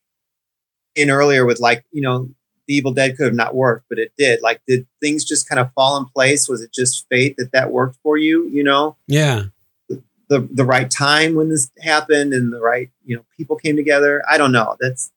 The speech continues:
Speaker 1: that's just magic in a bottle when those things happen.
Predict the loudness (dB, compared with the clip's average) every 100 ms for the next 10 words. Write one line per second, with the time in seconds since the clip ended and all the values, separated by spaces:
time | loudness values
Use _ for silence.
0 | -4 -2 -2 -4 -4 -8 -12 _ _ _
1 | _ _ _ _ _ _ _ _ _ _
2 | _ _ _ -4 0 2 2 2 2 2
3 | 2 2 0 -4 -4 -6 -10 -6 -4 -4
4 | -8